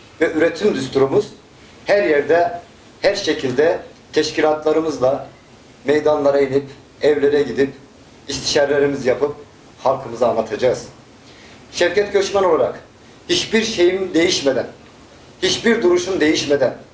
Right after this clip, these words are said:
hiçbir şekil ve şema değişmeden, hangi görevlerde olursak olalım, genel merkezimiz bizi hangi görevlerde uygun görürse görsün, inandığımız davanın,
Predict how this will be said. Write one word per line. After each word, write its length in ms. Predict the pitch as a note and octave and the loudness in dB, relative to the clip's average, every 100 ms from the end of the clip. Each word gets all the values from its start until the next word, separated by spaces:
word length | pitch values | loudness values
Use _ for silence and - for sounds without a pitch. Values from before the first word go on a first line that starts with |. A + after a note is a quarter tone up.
| - F3+ | -8 -2
hiçbir 300 | F3+ A#3 G#3+ | -2 0 -2
şekil 400 | F#3+ F3+ G3+ F3+ | 0 0 0 0
ve 80 | |
şema 380 | F3 E3 E3+ E3 | 0 0 0 0
değişmeden, 460 | D#3 D3 C3+ A2+ G#2+ - - - - - - - - - - - | 0 0 -2 -4 -4 -8 -20 -20 -20 -20 -20 -20 -20 -20 -14 -2
hangi 260 | F#3 A3 A#3 | 0 2 2
görevlerde 540 | F#3 F3+ F3 E3+ E3 | 2 2 4 2 2
olursak 460 | D3+ C#3+ C#3 B2+ A#2 | 2 0 0 -2 0
olalım, 220 | A2 G2+ - - - - - - - - - - - | -2 -4 -12 -20 -20 -20 -20 -20 -20 -20 -20 -20 -2
genel 280 | F3+ G3+ G3+ | 2 4 4
merkezimiz 500 | G3+ - G3 G3+ F3+ | 2 2 2 2 0
bizi 180 | F#3 G3 | 0 0
hangi 380 | F3 A3 G3+ F#3 | 2 0 0 2
görevlerde 500 | F3 F3 F3 F3 E3+ | 4 4 2 2 2
uygun 340 | D#3 D#3 E3 | 0 0 2
görürse 340 | D3+ D3+ D3 | 2 0 -2
görsün, 380 | B2+ A#2+ G#2+ - - - - - - | -2 0 -2 -8 -20 -20 -20 -20 -6
inandığımız 680 | D#3+ E3+ F3 E3+ F3+ F3+ - | 0 2 2 2 2 2 2
davanın, 600 | D3+ C#3+ D3 D3 D3 D#3 | 2 4 4 2 0 -2